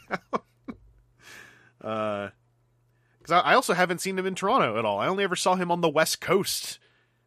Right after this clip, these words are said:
Uh, and my friend who, who has, was finding tons of 'em was also on the western end of Canada. So, like, I don't even know how many of them made it out east.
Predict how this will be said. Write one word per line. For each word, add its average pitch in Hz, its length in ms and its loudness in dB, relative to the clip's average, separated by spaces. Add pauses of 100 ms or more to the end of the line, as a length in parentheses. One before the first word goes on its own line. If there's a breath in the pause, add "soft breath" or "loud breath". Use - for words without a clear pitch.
(120)
Uh, 117 420 -6
and 131 160 -12
my 127 60 -12
friend 185 260 -4
who, 147 240 -4
who 135 340 -8
has, 127 200 -10
was 123 480 -10
finding 131 420 -6
tons 135 240 -8
of 127 80 -10
'em 131 140 -8
was 127 120 -8
also 139 440 -2
on 120 160 -4
the 117 80 -8
western 131 400 -8
end 131 340 -6
of 104 100 -12
Canada. 92 540 -12
So, - 160 -14
like, 104 100 -12
I 113 80 -8
don't 151 120 -10
even 120 180 -12
know 120 80 -10
how 113 120 -12
many 117 180 -12
of 110 100 -12
them 104 160 -12
made 107 200 -10
it 101 100 -12
out 98 160 -10
east. - 340 -16